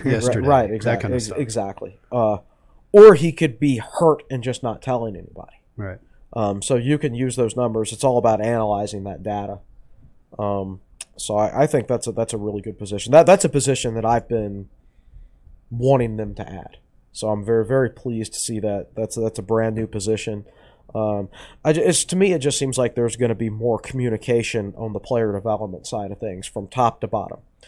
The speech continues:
Speaker 2: Like, we've heard that, I don't remember who told us this, but we've heard that Brent Pry requ-,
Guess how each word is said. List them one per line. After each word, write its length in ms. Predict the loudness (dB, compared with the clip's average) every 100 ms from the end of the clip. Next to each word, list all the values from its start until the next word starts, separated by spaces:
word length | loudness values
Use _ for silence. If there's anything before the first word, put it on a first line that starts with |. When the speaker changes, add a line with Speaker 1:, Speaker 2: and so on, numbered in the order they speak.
| -20 -20 -8 -2
Speaker 2:
Like, 180 | 0
we've 180 | 2 0
heard 480 | 2 4 6 4 -2 -12 -4
that, 560 | 0 0 -2 -8 -18 -20 _ -20 -16
I 40 |
don't 100 | -14
remember 280 | -8 -6 -6
who 80 | -6
told 260 | -4 -4 -4
us 120 | -6
this, 180 | -8 -10
but 180 | -8 -4
we've 240 | -4 -4
heard 360 | 0 2 2 -2
that 180 | -6
Brent 260 | -4 -6 -6
Pry 500 | -2 2 2 2 -4 -12 _ -20 -20 _ -20 -20 -20 _ _ _ _ _ _ -2
requ-, 380 | -2 -2 -12